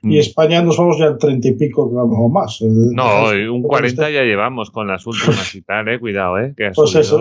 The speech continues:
Speaker 2: subido,
Speaker 1: <laughs> es que
Speaker 2: subido
Speaker 1: estás
Speaker 2: locura.
Speaker 1: matando a, a, al empleado que está empezando.
Speaker 2: Es que la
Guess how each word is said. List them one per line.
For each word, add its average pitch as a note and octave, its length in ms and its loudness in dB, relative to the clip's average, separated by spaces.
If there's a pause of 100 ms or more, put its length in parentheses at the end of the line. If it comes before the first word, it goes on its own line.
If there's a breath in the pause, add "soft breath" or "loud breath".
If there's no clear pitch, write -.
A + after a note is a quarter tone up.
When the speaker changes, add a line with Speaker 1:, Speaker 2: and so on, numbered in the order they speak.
Speaker 2:
subido, - 20 -4
Speaker 1:
<laughs> - 840 -4
es D#3 180 0
que F3 220 2
Speaker 2:
subido F3 240 -2
Speaker 1:
estás F#3 280 0
Speaker 2:
locura. E3 140 2
Speaker 1:
matando F#3 640 2
a, D#3 160 4
a, C#3+ 1000 -2
al D3 80 4
empleado C#3+ 400 2
que D#3+ 80 -6
está - 120 0
empezando. B2 540 -2 (580)
Speaker 2:
Es - 80 -20
que C3+ 100 -4
la A#2 80 0